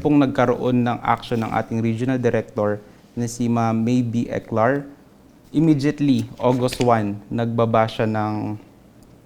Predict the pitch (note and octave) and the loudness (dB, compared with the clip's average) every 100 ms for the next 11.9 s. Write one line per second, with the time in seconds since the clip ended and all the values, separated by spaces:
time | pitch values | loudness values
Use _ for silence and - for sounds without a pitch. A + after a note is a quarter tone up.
0 | - - - - C#3+ C#3+ C3+ A2+ A2+ B2 | -20 -20 -20 -2 4 6 6 4 2 0
1 | - - - - B2 - C3 D3 D#3+ D3 | -10 -20 -14 -2 -2 2 2 2 0 2
2 | A#2+ A#2 B2 B2+ C#3 C#3 C#3+ C#3+ C#3 C3+ | 4 4 4 2 2 2 4 6 6 2
3 | - C3+ C#3 C3 C3 B2+ C3 B2+ B2+ - | 2 2 4 2 0 2 2 2 2 -4
4 | - - - - - C3+ C#3 D3 C#3 C3 | -16 -20 -20 -12 2 6 8 6 6 2
5 | - B2 B2 A#2+ A#2+ - C#3 C#3 C#3 B2+ | 2 0 2 2 2 -2 2 4 2 2
6 | C3 C3 C3 C3+ - - - D3+ D#3 D3+ | 4 4 2 -2 -10 -8 2 4 6 6
7 | D3+ C#3+ C3+ C3 B2 B2+ B2+ A#2 A#2+ - | 8 8 6 4 2 2 0 -2 -2 0
8 | A2+ G#2 - G#2+ - - A#2+ G#2+ - - | -2 -2 -4 -6 -6 -2 -2 -2 -8 -12
9 | - B2 B2 B2+ A#2 A#2 A#2+ A#2 - - | 2 4 4 2 2 4 2 0 -8 -18
10 | - - A#2+ A#2+ A#2+ A2+ A#2 A#2 A2+ G#2+ | -20 -10 -2 -2 0 -2 -2 -2 -2 -4
11 | G#2+ - G#2+ G2+ G#2 G2 - A#2 G#2 | -4 -6 -6 -2 -2 -2 -6 -8 -10